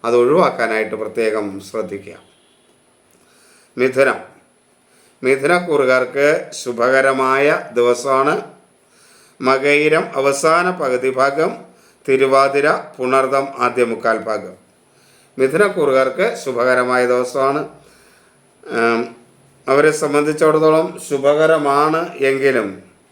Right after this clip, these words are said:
ആരോഗ്യ കാര്യത്തിൽ അത്ര മേന്മയുള്ള ദിവസം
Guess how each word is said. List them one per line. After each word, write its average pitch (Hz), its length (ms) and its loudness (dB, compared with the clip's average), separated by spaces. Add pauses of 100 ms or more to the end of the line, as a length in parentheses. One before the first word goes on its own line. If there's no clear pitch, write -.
(1040)
ആരോഗ്യ 202 960 2
കാര്യത്തിൽ 151 920 0
അത്ര 160 600 0
മേന്മയുള്ള 131 760 2
ദിവസം 120 380 -2